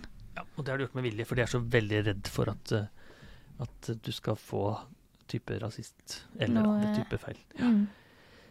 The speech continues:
Speaker 1: Så, eh, den svarer, "Fortell meg om julekalender i tjue tjueto. Jeg beklager, men jeg har en stor språkmodell som er trening i OpenAI, og jeg har ikke mulighet til å surfe på nettet.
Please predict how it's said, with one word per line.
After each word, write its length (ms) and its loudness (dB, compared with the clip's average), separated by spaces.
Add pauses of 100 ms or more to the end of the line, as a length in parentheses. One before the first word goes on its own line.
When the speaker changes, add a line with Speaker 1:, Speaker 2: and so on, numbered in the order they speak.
(100)
Speaker 1:
Så, 260 6 (440)
eh, 140 2
den 220 2
svarer, 380 6 (240)
"Fortell 320 2
meg 160 6
om 100 6
julekalender 440 2
i 40 -4
tjue 200 -2
tjueto. 220 8
Jeg 120 8
beklager, 580 10
men 160 10
jeg 80 8
har 160 8
en 100 4
stor 280 4
språkmodell 560 6
som 80 4
er 40 4
trening 220 6
i 80 6
OpenAI, 500 2 (160)
og 100 2
jeg 60 -2
har 260 -6
ikke 160 -6
mulighet 200 2
til 80 -4
å 40 -6 (120)
surfe 120 -10
på 100 -2
nettet. 320 2